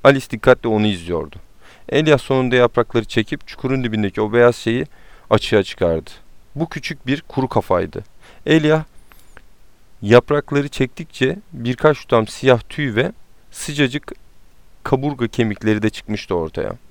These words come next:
Yumru yumru bir omurga, incecik çöp gibi ayak kemikleri. "Nasıl ama? Artık kokmuyor bile." dedi Elia.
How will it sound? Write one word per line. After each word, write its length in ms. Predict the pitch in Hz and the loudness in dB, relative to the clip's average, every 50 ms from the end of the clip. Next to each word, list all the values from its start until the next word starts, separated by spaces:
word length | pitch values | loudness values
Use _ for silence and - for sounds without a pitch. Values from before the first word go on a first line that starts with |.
| - - - - - - - - - - - - - - - - - - - - - - - - - - - - - - - - - - - - - - - - - - - - - | -20 -20 -20 -20 -20 -20 -20 -20 -20 -20 -20 -20 -20 -20 -20 -20 -20 -20 -20 -20 -20 -20 -20 -20 -20 -20 -20 -20 -20 -20 -20 -20 -20 -20 -20 -20 -20 -20 -20 -20 -20 -20 -20 -14 -10
Yumru 320 | - 107 127 151 170 175 190 | -4 -2 0 0 0 0 0
yumru 340 | 175 160 143 135 135 139 131 | 0 0 0 -2 -2 -2 -2
bir 120 | 131 123 | -4 -2
omurga, 580 | - - 107 113 131 139 123 101 104 107 - - - - - - - _ - _ - | 0 0 2 2 2 0 0 2 0 0 0 -4 -10 -20 -20 -20 -20 _ -20 _ 0
incecik 500 | 165 175 175 156 120 110 98 107 107 - | 2 2 2 2 2 -2 -2 -4 -8 -10
çöp 280 | - - 160 156 - - | -4 -2 -2 -2 -2 -6
gibi 200 | - 110 120 135 | -4 -2 -2 4
ayak 320 | - 101 110 120 113 - | 6 8 8 8 8 6
kemikleri. 520 | - 110 95 92 - - - 90 - 110 117 - - - - - - - - | 0 -4 -4 -4 -6 -6 -8 -8 -8 -8 -12 -14 -20 -20 -20 -20 -18 -4 2
"Nasıl 340 | 131 160 170 - - 131 | 2 2 2 2 2 4
ama? 280 | 110 95 87 87 87 90 - - - - - - - - - - - - | 4 4 4 2 -2 -8 -10 -14 -20 -20 -20 -20 -20 -20 -20 -8 0 2
Artık 320 | 117 127 127 - - - | 2 2 2 0 -8 -4
kokmuyor 500 | - 139 127 - - 107 92 90 87 85 | -2 -2 -2 0 -2 -2 -2 -2 -2 -4
bile." 180 | 85 85 87 80 | -4 -6 -4 -4
dedi 180 | 90 82 78 | -4 -4 -4
Elia. 280 | 82 82 82 80 87 | -4 -4 -4 -6 -10